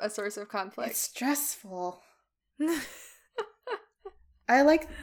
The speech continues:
Speaker 2: I liked hearing the kinds of bread you like and dislike,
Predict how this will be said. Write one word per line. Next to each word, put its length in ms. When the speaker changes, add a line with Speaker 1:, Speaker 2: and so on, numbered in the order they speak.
Speaker 2:
I 200
liked 320
hearing 580
the 140
kinds 340
of 140
bread 220
you 160
like 280
and 140
dislike, 680